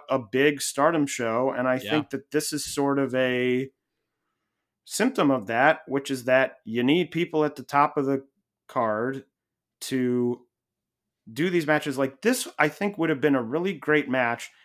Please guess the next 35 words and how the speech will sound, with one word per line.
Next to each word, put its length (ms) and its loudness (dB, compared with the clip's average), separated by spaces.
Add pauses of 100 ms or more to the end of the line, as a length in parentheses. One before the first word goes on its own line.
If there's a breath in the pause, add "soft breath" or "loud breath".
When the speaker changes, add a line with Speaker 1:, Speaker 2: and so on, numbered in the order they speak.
(200 soft breath)
Speaker 1:
like 200 -4 (160)
main 260 2
eventing 500 0
a 40 2
Korakuen, 800 -2 (260)
Speaker 2:
Yes. 280 -10
Speaker 1:
where 140 -4
Tom 320 2
can 160 -2
go 220 4
out 240 6
and 200 0
beat 240 2
her 280 2
in, 240 0
like, 220 -2
fourteen 760 -2
minutes. 520 -8 (160)
Like, 180 -6
Speaker 2:
Yep. 80 -8
Speaker 1:
go 100 4
out, 300 4 (140)
have 240 -2
a 20 -2
good 220 0
match. 400 2
The 80 -10
story 480 2
of 180 -2
Tom 320 2
is 140 -2
one 180 2
step 300 -4
ahead, 440 0 (800)
and 380 0